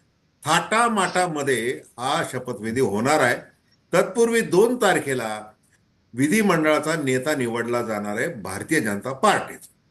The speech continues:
आता आपल्या सोबत आहेत ज्येष्ठ पत्रकार आणि राजकीय विश्लेषक संजीव उन्हाळे सर. संजीव उन्हाळे सर, आता एकदाचा मुहूर्त ठरलाय आठ दिवसानंतर.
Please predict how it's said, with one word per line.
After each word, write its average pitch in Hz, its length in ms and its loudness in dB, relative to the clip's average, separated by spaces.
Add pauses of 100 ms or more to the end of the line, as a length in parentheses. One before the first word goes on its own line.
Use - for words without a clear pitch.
(600)
आता 165 220 2
आपल्या 214 340 4
सोबत 202 580 6
आहेत 196 280 6
ज्येष्ठ 170 500 -4 (920)
पत्रकार 175 540 2 (220)
आणि 131 220 -4
राजकीय 131 380 0
विश्लेषक 156 600 0 (460)
संजीव 185 520 2
उन्हाळे 147 420 4
सर. 92 200 -8 (1040)
संजीव 190 320 0
उन्हाळे 220 360 6
सर, 214 240 2
आता 214 280 2
एकदाचा 202 400 -2
मुहूर्त 180 380 -2
ठरलाय 180 480 0
आठ 151 340 2
दिवसानंतर. 151 840 -4